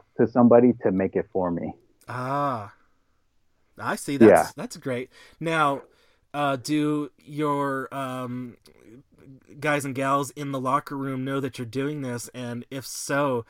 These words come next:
Speaker 2: are they, uh, nagging you and bugging you to, uh, help them out with their stuff?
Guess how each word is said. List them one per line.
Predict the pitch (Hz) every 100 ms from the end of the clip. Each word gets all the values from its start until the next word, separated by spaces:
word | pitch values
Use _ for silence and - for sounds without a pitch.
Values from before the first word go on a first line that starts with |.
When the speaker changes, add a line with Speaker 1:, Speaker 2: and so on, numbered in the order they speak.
| - _ _
Speaker 2:
are | 127 120
they, | 127 123 123 120 113 _ - _ -
uh, | 123 120 117
nagging | 123 143 143 143
you | 135 131
and | 123
bugging | 120 139 131
you | 127 131
to, | - 131 120 120
uh, | 117 110
help | 127 -
them | 120 123
out | 117
with | 107 131
their | 131
stuff? | 120 117 101 - _